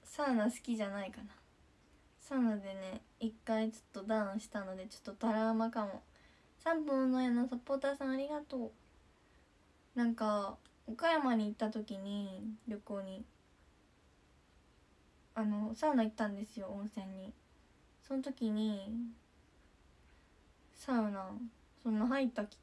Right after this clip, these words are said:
あの、覚えはないんだけど、<laughs> サ-、サウナ入った覚えはないんだけど、なんかサウナの、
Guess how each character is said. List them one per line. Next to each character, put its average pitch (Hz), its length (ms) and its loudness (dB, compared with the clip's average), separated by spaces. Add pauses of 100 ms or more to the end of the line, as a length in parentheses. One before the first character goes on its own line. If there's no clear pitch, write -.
(240)
あ 220 60 -2
の、 202 300 -2
覚 208 220 2
え 220 80 4
は 196 100 -2
な 202 100 -6
い 196 40 -8
ん 190 80 -10
だ 185 80 -12
け 185 120 -12
ど、 185 340 -10 (840)
<laughs> - 840 -20
サ-、 247 300 0
サ 240 220 -2
ウ 214 60 0
ナ 208 140 0
入 226 160 2
っ 220 40 -2
た 208 120 -4
覚 208 200 -4
え 214 40 0
は 208 120 0
な 240 80 0
い 240 60 0
ん 233 60 0
だ 233 80 -2
け 240 140 -4
ど、 247 340 -2 (220)
な 233 80 -8
ん 262 60 -8
か 233 80 -10
サ 262 140 0
ウ 247 100 4
ナ 208 140 2
の、 202 260 -4